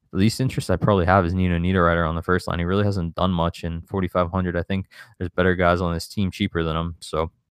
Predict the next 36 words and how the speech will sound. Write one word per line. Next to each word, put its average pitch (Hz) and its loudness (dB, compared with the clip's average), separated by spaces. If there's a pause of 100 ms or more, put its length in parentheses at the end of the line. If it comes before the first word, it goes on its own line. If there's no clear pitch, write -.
(420)
no 107 4
interest 110 -2
on 107 2
the 92 2
third, 92 2 (260)
on 90 2
the 80 0
fourth 92 -2
line 92 2
here. 90 2 (240)
They're 95 2
just 90 -4
not 85 2
seeing 85 0
enough 82 0
ice 85 -2
time. 85 0 (1080)
So - -2
hopping 107 4
down 98 4
to 95 -4
the 87 2
defense, 127 0 (540)
I 85 2
do 104 0
like 123 4
Jacob 104 2
Slavin, 98 4
Dougie 90 4
Hamilton, 90 4 (400)
and 95 -4
Brett 95 6
Pesce 92 2
quite 90 4
a - 2
bit. 87 4